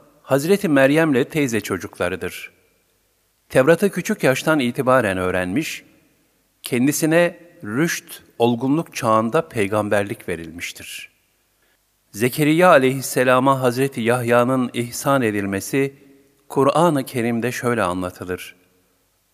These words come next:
Orada Beyt-i Makdis'te Zekeriya Rabbine dua etti. "Bana tarafından hayırlı bir nesil bağışla.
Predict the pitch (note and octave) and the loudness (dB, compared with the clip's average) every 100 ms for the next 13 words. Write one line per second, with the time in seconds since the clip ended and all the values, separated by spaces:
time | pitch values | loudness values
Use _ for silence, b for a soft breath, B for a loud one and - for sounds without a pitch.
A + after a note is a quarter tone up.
0 | _ - C3+ D3 B2 C3 C3 C3 - - | _ 0 4 4 4 4 2 -2 -16 -20
1 | _ - G2 B2+ A#2+ A2+ G#2 - A2 - | _ -12 -2 -2 -2 -4 -4 -6 -10 -6
2 | A#2 G2+ G#2 - G2+ G2+ G2+ A2 G#2 A2 | -2 -2 -4 -6 -6 -4 2 2 2 -2
3 | - A2+ A#2 A2+ G#2 G#2 G2+ F2 F2 - | -2 -4 -2 -2 0 2 0 -2 -8 -12
4 | F#2+ - _ _ _ _ _ _ _ _ | -12 -12 _ _ _ _ _ _ _ _
5 | _ G2 G#2 D3 E3+ E3 B2+ C3 C3+ B2 | _ -2 4 4 4 0 -2 -2 0 2
6 | C3 C3 A#2 A#2+ B2 B2+ D3+ A#2+ G#2+ F#2+ | 2 2 -2 0 2 0 -2 -2 -2 -2
7 | G2 - B2 F#2 E2+ E2+ E2+ - F2 F2 | -6 -4 -6 -4 -4 -4 -6 -4 -4 -4